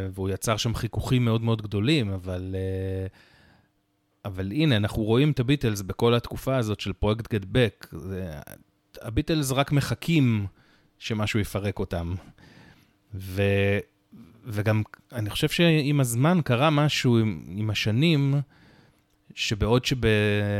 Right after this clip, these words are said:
סוף שנות השישים, תחילת שנות השבעים, רוב האשמה על מה שקורה בביטלס, אה, הופנה כלפי יוקו ולינדה, עם השנים הם,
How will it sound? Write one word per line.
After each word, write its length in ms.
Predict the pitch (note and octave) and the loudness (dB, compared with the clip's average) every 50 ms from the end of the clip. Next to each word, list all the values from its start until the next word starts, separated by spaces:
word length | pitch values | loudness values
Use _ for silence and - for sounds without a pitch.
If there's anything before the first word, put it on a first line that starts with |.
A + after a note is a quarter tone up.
| G2+ G2+ G2+ G2+ G2+ G2+ G2+ G2+ G2+ G2 G2 G2+ G2+ _ _ _ _ _ _ _ _ _ _ _ - F2+ - - F2+ F2 F2+ F#2 F#2 | 0 -2 -2 -2 -2 -2 -2 -2 -4 -4 -4 -6 -8 _ _ _ _ _ _ _ _ _ _ _ -20 -20 -20 -20 -20 -18 -16 -14 -8
סוף 260 | - - - A#2 - | -4 -2 -2 -2 0
שנות 200 | - B2+ B2+ A#2 | 0 0 2 2
השישים, 380 | B2 - - A#2 - - D3 C3 | 0 -2 -2 -2 -2 0 0 0
תחילת 260 | - - A2 A2 A#2 | -2 0 -2 -2 -2
שנות 240 | - - C3 A#2+ A#2 | 0 -2 -2 -2 -2
השבעים, 760 | G#2+ - - G#2 G2 G2+ B2+ C3+ C#3+ C3 A2+ A2 G#2 G2+ G2 | -2 -2 -2 -4 -2 0 0 2 2 2 0 0 0 -2 -4
רוב 260 | F#2+ F#2 A2 A2+ A2+ | -2 0 0 2 2
האשמה 440 | A#2 A2 - - - A2+ A#2 A#2+ A#2+ | 2 0 0 0 0 0 2 2 2
על 80 | A2+ A2 | 2 2
מה 100 | G#2+ A2 | 0 -2
שקורה 240 | - - A2+ A2 G#2+ | -2 -2 -2 0 0
בביטלס, 680 | G#2+ G2+ G2 A#2 A#2+ - A#2 A2 G#2+ G#2+ G#2 G2+ G2+ - - - - - - - _ _ _ _ _ _ F#2 | 0 0 0 0 0 2 2 0 2 0 -2 -4 -6 -12 -18 -20 -20 -20 -20 -20 _ _ _ _ _ _ -8
אה, 60 | F#2 F#2 F#2+ F#2+ F#2+ F#2+ F#2+ F#2+ F#2+ G2 | -6 -6 -4 -4 -4 -4 -2 -2 -2 -2
הופנה 360 | - G#2+ - - A2+ A2 G#2+ | -4 -4 -4 -2 -2 -2 -2
כלפי 280 | - - G#2+ - - G2+ | 0 -2 -2 0 0 0
יוקו 420 | G2+ G#2+ A2+ A#2+ - - B2+ G#2+ G2 | 2 2 0 0 2 0 0 0 0
ולינדה, 720 | G2+ G2+ G2 G2 A2 C3+ E3 F3 D#3+ B2 G#2 G2+ G2+ G#2 A#2 C3 B2 - - _ _ _ _ _ - - _ _ _ _ _ _ _ _ _ _ _ _ _ - - - - - - - - | 0 -2 0 0 2 2 4 4 4 2 2 2 2 0 -2 -4 -6 -10 -16 _ _ _ _ _ -20 -20 _ _ _ _ _ _ _ _ _ _ _ _ _ -20 -20 -20 -20 -20 -20 -20 -10
עם 180 | - B2+ C3+ D3 | -6 -2 -2 0
השנים 380 | - - D3+ D3 D#3+ D#3+ D3+ | 0 2 2 2 2 4 4
הם, 360 | C3+ B2+ B2 A#2+ A#2 A#2 A2+ | 4 4 4 4 2 2 0